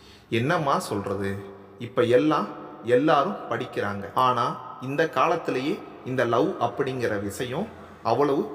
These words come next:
ஏத்துக்க கூடியதாக இல்ல. லவ் பண்றவங்க எல்லாம் ஸ்ட்ரகிள் பண்ணி தான் வர வேண்டி இருக்கு. அந்த காலத்துல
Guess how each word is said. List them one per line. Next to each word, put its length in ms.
ஏத்துக்க 560
கூடியதாக 540
இல்ல. 340
லவ் 360
பண்றவங்க 500
எல்லாம் 300
ஸ்ட்ரகிள் 560
பண்ணி 240
தான் 140
வர 200
வேண்டி 360
இருக்கு. 400
அந்த 240
காலத்துல 520